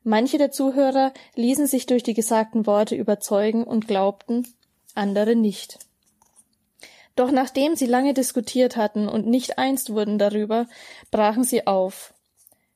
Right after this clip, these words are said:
Paulus gab ihnen noch folgenden Satz auf den Weg mit. Der Heilige Geist hatte recht, als er durch den Propheten Jesaja zu unseren Vorfahren sagte, „Geht und sagt meinem Volk, ihr werdet meine Worte hören,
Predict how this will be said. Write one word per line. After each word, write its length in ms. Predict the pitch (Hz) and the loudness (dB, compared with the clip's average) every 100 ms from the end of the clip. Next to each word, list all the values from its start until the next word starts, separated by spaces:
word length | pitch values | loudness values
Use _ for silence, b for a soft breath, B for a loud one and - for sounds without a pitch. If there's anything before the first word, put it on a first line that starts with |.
| _ | _
Paulus 420 | - 233 277 294 | -2 2 2 0
gab 180 | - 240 | 0 -2
ihnen 260 | 247 240 233 | -2 -2 -2
noch 100 | 233 | -2
folgenden 480 | - 220 233 247 240 | -2 0 0 0 0
Satz 300 | - 240 - | -2 -4 -4
auf 180 | 196 | -6
den 180 | - 196 | -6 -6
Weg 200 | 196 190 | -6 -6
mit. 320 | 202 196 - - _ _ _ b b b b b | -6 -8 -10 -20 _ _ _ b b b b b
Der 160 | 226 220 | -2 2
Heilige 400 | 226 294 302 285 | 2 2 2 0
Geist 500 | 240 233 233 - - | 2 2 0 -4 -6
hatte 240 | 226 226 | -2 0
recht, 320 | 226 226 - | 0 -2 -2
als 180 | - 214 | -2 0
er 60 | 233 | 0
durch 220 | 233 240 | 2 0
den 160 | 254 240 | 0 -2
Propheten 520 | 226 - - 247 269 | -4 -4 -2 -2 -2
Jesaja 600 | 262 247 208 208 220 220 | -2 0 0 2 0 0
zu 120 | - | -4
unseren 380 | 226 233 226 226 | -2 0 0 -2
Vorfahren 560 | - 208 214 233 220 | -2 -2 0 -2 -2
sagte, 500 | 233 220 220 220 226 233 b b b b b _ - | -2 -2 -2 -4 -8 -8 b b b b b _ -2
„Geht 480 | 254 233 - - _ - | 0 0 -2 -14 _ -8
und 100 | 226 | -4
sagt 400 | - 226 269 - | 0 0 0 0
meinem 300 | 240 247 240 | 0 0 -2
Volk, 440 | - 220 226 - b b b b b b _ | 0 0 0 -6 b b b b b b _
ihr 220 | 233 277 | 0 2
werdet 340 | 240 254 254 240 | 2 2 2 0
meine 360 | 226 233 254 | 0 0 0
Worte 400 | 220 226 240 247 | 0 0 0 -2
hören, 380 | 208 202 208 208 | -2 -2 -2 -6